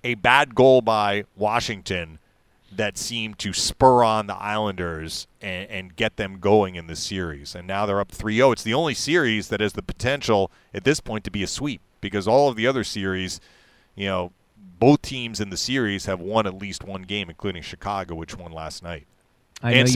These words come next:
Speaker 2: you were
Speaker 1: Louis.
Speaker 2: on this, you were on this train earlier. Barry Trotz is the best coach in the league.
Speaker 1: Well,
Speaker 2: He's
Speaker 1: he
Speaker 2: done it
Speaker 1: certainly,
Speaker 2: at
Speaker 1: he certainly can coach defense. There is
Speaker 2: Yeah,
Speaker 1: no
Speaker 2: and
Speaker 1: question.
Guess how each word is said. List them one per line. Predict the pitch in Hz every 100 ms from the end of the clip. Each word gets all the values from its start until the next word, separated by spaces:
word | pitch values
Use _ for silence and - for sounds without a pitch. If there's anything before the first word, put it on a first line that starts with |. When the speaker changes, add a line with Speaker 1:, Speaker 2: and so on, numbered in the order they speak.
| 117
Speaker 2:
you |
were | 104
Speaker 1:
Louis. | 101
Speaker 2:
on | 120
this, | 120 - - - _
you | 113 120
were | 127
on | 127 123
this | 120 120
train | - - 127 123
earlier. | 120 120 113 101 98 95
Barry | 117 113
Trotz | - 104 98 95
is | 87
the |
best | 92 90 -
coach | 85 82 85
in |
the | 80
league. | 87 90 _ _ _ _ _ - _ _ _
Speaker 1:
Well, | 120 131
Speaker 2:
He's | 123
Speaker 1:
he |
Speaker 2:
done | 165
it | 180
Speaker 1:
certainly, | 202 180 147
Speaker 2:
at |
Speaker 1:
he | 120 139
certainly | - 165 196 185
can | - 135
coach | - 135 123 -
defense. | 110 101 - 76 - -
There | 110 113
is | 170 170
Speaker 2:
Yeah, | 139
Speaker 1:
no | 147
Speaker 2:
and | 147
Speaker 1:
question. | 127 117 - 73